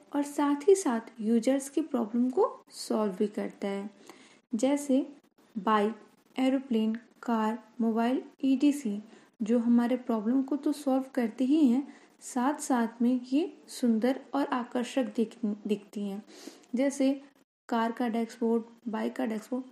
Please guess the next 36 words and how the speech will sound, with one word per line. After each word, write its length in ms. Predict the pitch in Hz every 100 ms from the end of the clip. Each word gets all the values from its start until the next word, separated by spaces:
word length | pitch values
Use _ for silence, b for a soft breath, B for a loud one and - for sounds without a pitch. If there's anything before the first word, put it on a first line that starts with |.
| - 277
ये 100 | 294
सुंदर 460 | - 247 233 277
होते 240 | 269 - 240
हैं, 200 | 233 -
attractive 580 | 262 - 269 262 302 285
होते 260 | 226 214 240
हैं 140 | 247
और 180 | 247 233
ये 160 | 233 262
हमारे 380 | 247 233 240
प्रॉब्लम 480 | 262 - 214 214 233
को 280 | 240 359 - -
सॉल्व 400 | - 254 208 185
भी 80 | 208
करते 380 | 196 190 - 208
हैं। 140 | 214 B B B B B
जैसे 280 | 269 277 359
मैं 160 | 392 320
आपके 240 | 294 311
सामने 360 | 302 277 277 320
एक 100 | 311
छोटा 320 | - 240 269
सा 120 | 294
example 560 | 233 254 214 196 254 240
दे 160 | 208
रही 140 | 196 208
हूँ, 240 | 302 - B B B B B _ _ _
कार 200 | 262 277
डैशबोर्ड। 640 | 302 233 202 - - 196 190 - - _ _ _ -
कार 260 | 254 302
का 140 | 320 349
जो 160 | 349
डैशबोर्ड 580 | 302 285 262 - 240 262
होता 280 | 226 214 202
है, 180 | 208 269 - - _ _ - 294
वो 200 | 330